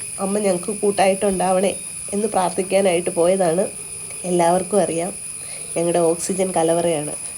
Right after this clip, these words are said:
തൊടുപുഴയുടെ ഓക്സിജൻ കലവറ എന്നാണ് നമ്മുടെ അമരങ്കാവ് അറിയപ്പെടുന്നത്.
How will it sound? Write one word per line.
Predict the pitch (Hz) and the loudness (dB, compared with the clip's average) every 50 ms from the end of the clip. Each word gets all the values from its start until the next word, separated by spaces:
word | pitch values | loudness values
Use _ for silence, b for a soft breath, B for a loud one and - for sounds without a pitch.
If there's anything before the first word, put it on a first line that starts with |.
| - - | -2 0
തൊടുപുഴയുടെ | 185 170 170 170 170 175 170 175 175 170 175 180 180 - - - 160 | 2 2 2 2 0 2 2 2 2 2 0 -2 -4 -4 -6 -4 -4
ഓക്സിജൻ | 165 165 - - 196 190 190 190 196 196 | -4 -4 -4 -2 0 2 2 2 2 2
കലവറ | 175 156 160 170 180 180 180 185 | 2 2 4 4 4 4 4 4
എന്നാണ് | 180 180 165 160 165 170 170 | 2 0 0 -2 -2 -2 -2
നമ്മുടെ | 165 165 165 165 156 | -2 -2 0 0 0
അമരങ്കാവ് | 160 170 175 175 180 170 165 170 170 170 | 0 0 0 -2 -2 0 0 0 0 2
അറിയപ്പെടുന്നത്. | 165 165 165 165 - 170 165 160 165 160 160 180 | 2 0 0 0 0 0 0 0 0 0 0 0